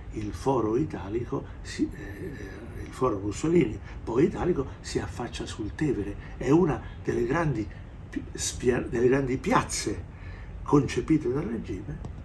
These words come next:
che sono collocate tra il fiume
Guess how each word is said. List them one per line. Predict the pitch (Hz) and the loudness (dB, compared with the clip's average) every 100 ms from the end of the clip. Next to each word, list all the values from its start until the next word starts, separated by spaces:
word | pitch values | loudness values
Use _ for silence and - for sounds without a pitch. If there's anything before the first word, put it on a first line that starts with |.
| - - - - - - - - - - - - - - - - - | -8 -6 -6 -10 -12 -12 -12 -12 -12 -12 -10 -12 -10 -12 -12 -12 -4
che | 123 | 0
sono | 131 151 143 | 2 2 2
collocate | - 139 156 196 107 95 - - - - - | 4 4 6 2 -4 -6 -6 -8 -10 -14 -14
tra | - 104 | -8 -4
il | 113 | -4
fiume | - 156 147 160 175 - | 2 8 8 8 2 0